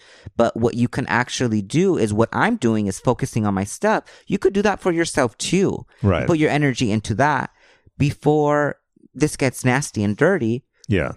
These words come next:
Speaker 1: I can stop it right there and let you know, like, you actually don't need to come and argue right now. What you can do is, why don't you put that energy into yourself?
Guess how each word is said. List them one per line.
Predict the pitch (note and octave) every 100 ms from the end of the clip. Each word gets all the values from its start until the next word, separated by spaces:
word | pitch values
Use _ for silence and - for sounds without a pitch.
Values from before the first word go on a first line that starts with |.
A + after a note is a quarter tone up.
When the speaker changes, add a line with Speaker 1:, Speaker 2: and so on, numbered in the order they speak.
| - _ _ _ -
Speaker 1:
I | D3
can | - C#3
stop | - D#3+ D#3+
it | G2+
right | A#2+ A#2
there | F3 F#3+ D#3 C3+
and | C3
let | C3+ G#2+
you | C#3
know, | E3+ G3 D#3+
like, | C#3+ -
you | A2+ D#3+
actually | E3+ - G#3 G3+ - _ _ _ _ _ -
don't | A#2 F#3+ F3
need | C3
to | A#2
come | G#2+ G2
and | F2+ -
argue | G2 F2+ E2+ F2+ G2+ -
right | G2+
now. | F#2+ F#2 G#2+ - -
What | B2 -
you |
can | - F#3 A#3+
do | D3+ B2
is, | A2+
why | C3+
don't | D3+
you | D3
put | D#3+ D#3
that | C#3 -
energy | D#3 B2+ A2+
into | A#2+ A#2+
yourself? | A#2 - - -